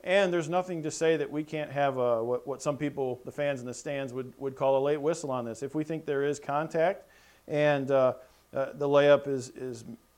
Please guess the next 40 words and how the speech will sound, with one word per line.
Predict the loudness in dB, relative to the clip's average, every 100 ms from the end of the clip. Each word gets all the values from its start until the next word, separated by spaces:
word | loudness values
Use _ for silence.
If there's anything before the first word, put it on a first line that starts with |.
| -16
is | -14 -10
missed | -2 2 0 0
or | -2 -2
not | 0 0 0 0
gotten | -2 -2
off | 0 0 0
because | -4 -8 -8 -6
the, | -4 -2 -4 -8 -12
the, | -10 -10
the | -10
player, | -2 0 2 0 -4 -20 _
um, | -2 -2 -4 -10 _ -20 _ -2
can't | 0
get | 2
it | 4
off | 6 4
and | 2
returns | -8 -8 -8 -8
to | -10
the |
floor, | -8 -4 -2
we | -2 -2
can | -4
come | -6 -2
back | 2 2 0
to | -6 -6
a |
foul | -2 0 0
on | -2 -6
this | -12 -16 -14
as | -12
well. | -4 -4 -4 -12 _ _ _
Uh, | -2 0
there's | -2 0
nothing | 0 0
wrong | 4 6 6
with | 4
a | 2
late | 2 0
whistle | 0 -4 -4 -8 -8